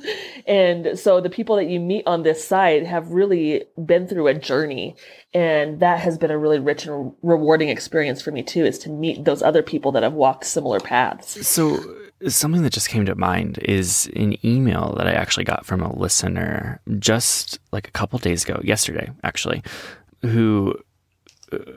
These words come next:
Speaker 2: who I won't give any details because this, this person isn't out, but it, I, I know there are a lot of people who listen to Queerology who have these same questions. So I'm gonna, I'm gonna read just a little chunk of this to you. "I,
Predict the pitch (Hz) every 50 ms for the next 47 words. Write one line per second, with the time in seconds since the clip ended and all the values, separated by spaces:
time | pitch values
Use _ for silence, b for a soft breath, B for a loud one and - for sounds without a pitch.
0 | - - - 135 117 120 117 117 117 139 143 127 143 139 143 151 135 113 107 117
1 | - - 113 95 90 92 98 95 101 92 - 95 - - - - - 92 - -
2 | 101 95 - 98 90 87 87 90 98 92 - - - 98 92 85 - - - -
3 | - - - - 95 92 - - 98 95 98 92 95 104 107 113 110 107 104 104
4 | 98 90 90 85 87 90 90 90 - - - - - 95 95 92 95 98 - -
5 | 104 101 - - - - - - - - - - 50 - - - - 101 101 92
6 | 87 - - - - - - - - - - - - - - - - - - -
7 | - B B B B B B B B B _ _ _ _ _ - - - 139 131
8 | 123 123 117 - - - 117 110 113 110 104 98 98 117 117 120 104 98 - -
9 | - - - 101 104 101 101 92 - - 104 98 - 98 90 92 87 - - -
10 | - 87 85 80 - - - - _ _ _ _ - - -